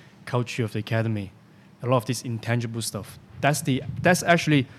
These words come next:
in my opinion, because, yeah, I ran a school in Shanghai for a long time.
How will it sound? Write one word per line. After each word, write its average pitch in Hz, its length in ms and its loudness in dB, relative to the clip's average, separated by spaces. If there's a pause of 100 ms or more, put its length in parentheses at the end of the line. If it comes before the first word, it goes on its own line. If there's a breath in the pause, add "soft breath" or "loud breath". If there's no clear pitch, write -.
(220 loud breath)
in 131 100 6
my 131 80 10
opinion, 127 500 6
because, 135 300 0
yeah, 131 200 4
I 127 160 2 (400)
ran 135 240 6
a 120 40 2
school 120 400 0
in 107 100 0
Shanghai 113 380 2
for 104 360 -4
a - 40 -8
long 110 200 -4
time. 117 300 -4